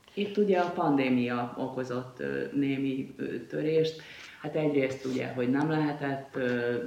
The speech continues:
a népegészségügyi bárműrővizsgálatokat, ö, a pandémia idejére felfüggesztették, tehát ez egy olyan építkezés, amit, ö, sajnos, ö, bizonyos mértékig, ö, újra kell kezdenünk.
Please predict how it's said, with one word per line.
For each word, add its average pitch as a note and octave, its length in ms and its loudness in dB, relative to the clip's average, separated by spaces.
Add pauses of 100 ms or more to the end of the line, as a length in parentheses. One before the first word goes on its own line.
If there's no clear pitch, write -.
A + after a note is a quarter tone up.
(140)
a B2+ 200 -2
népegészségügyi B2+ 1000 0
bárműrővizsgálatokat, B2+ 1500 -4
ö, B2 240 -4
a - 160 -8
pandémia C3 520 -2
idejére - 580 -8
felfüggesztették, C3 1080 -6 (340)
tehát F#3+ 200 -2
ez G#3+ 120 2
egy A#3+ 140 6
olyan E3+ 220 6
építkezés, E3+ 720 -2
amit, D3+ 420 0
ö, C#3+ 260 -2
sajnos, C3+ 640 -2
ö, B2+ 280 -2
bizonyos B2+ 480 -6
mértékig, A#2+ 720 -6
ö, B2 100 -2 (300)
újra - 300 -8
kell - 160 -12
kezdenünk. - 680 -14